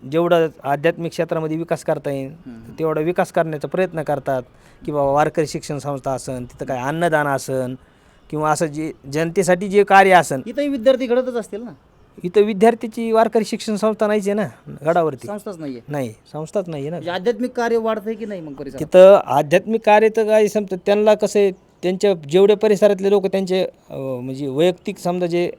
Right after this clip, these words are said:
Speaker 1: लाभार्थी, आपण लाभार्थी म्हणू,
Speaker 2: हम्म, हम्म.
Speaker 1: कारण की आमच्यासारख्याला ते बोलतच नाहीत ना.
Speaker 2: हम्म, हम्म, हम्म.
Speaker 1: त्यांना म्हणजे या परिसरातले आहेत बाबा, आले तर त्यांना मान द्या, त्यांना चान्स द्या,
Speaker 2: हम्म.
Speaker 1: असं काही होतच नाही कधी.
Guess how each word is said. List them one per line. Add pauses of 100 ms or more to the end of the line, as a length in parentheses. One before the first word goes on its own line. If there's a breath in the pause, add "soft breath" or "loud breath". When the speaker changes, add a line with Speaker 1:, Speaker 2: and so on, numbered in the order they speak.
Speaker 1:
लाभार्थी, (360)
आपण
लाभार्थी
म्हणू,
Speaker 2:
हम्म,
हम्म.
Speaker 1:
कारण
की
आमच्यासारख्याला
ते
बोलतच
नाहीत
ना.
Speaker 2:
हम्म,
हम्म,
हम्म. (420)
Speaker 1:
त्यांना
म्हणजे
या
परिसरातले
आहेत
बाबा,
आले
तर
त्यांना
मान
द्या,
त्यांना
चान्स
द्या,
Speaker 2:
हम्म.
Speaker 1:
असं
काही
होतच
नाही
कधी.